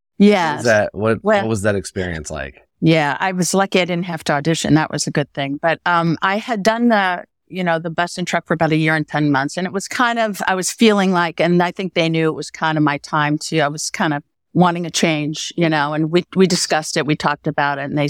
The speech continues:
Speaker 1: and the opening was there. They said, "Do you wanna come and do it?" And I said, "Yes." And that's how it happened.
Speaker 2: Wow.
Speaker 1: So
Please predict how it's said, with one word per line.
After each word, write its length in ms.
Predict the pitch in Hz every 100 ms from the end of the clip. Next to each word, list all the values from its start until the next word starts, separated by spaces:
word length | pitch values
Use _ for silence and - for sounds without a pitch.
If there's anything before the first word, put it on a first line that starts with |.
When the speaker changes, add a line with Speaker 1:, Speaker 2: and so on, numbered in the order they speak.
| -
Speaker 1:
and 160 | 165 165
the 100 | 165
opening 360 | 175 190 175 170
was 140 | 156
there. 200 | 175 185
They 60 | 156
said, 220 | - 160
"Do 80 | 160
you 60 |
wanna 180 | 156 156
come 200 | - 151
and 100 | 151
do 160 | 151 170
it?" 160 | 151 151
And 100 | 143
I 60 |
said, 240 | 135 - -
"Yes." 380 | 214 - -
And 80 | 165
that's 140 | 147 -
how 180 | - 156
it 80 |
happened. 500 | 156 156 165 - 156 - _ -
Speaker 2:
Wow. 240 | 71 71 - _ _ -
Speaker 1:
So 420 | 165 165 160 170